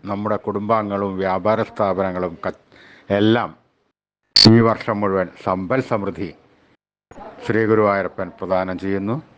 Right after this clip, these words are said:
ശ്രീ ഗുരുവായൂരപ്പൻ്റെ അനുഗ്രഹം എല്ലാ ഭക്തന്മാരിലേക്കും എത്തട്ടെ. എല്ലാ ഭക്തന്മാരും ഇത് ഈ നെൽ കതിർക്കറ്റകൾ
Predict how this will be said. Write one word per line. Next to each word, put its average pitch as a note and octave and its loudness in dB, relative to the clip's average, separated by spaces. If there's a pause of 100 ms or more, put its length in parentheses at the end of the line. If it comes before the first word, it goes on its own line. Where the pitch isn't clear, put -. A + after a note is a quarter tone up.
(1160)
ശ്രീ A2+ 2
ഗുരുവായൂരപ്പൻ്റെ G2 0 (160)
അനുഗ്രഹം A2+ -4 (680)
എല്ലാ B2 0 (140)
ഭക്തന്മാരിലേക്കും G#2 -4 (140)
എത്തട്ടെ. B2+ -2 (720)
എല്ലാ A#2+ 0 (120)
ഭക്തന്മാരും G#2 -4 (680)
ഇത് G2+ 2 (320)
ഈ G#2+ 2 (880)
നെൽ A2+ 0 (220)
കതിർക്കറ്റകൾ G#2 -2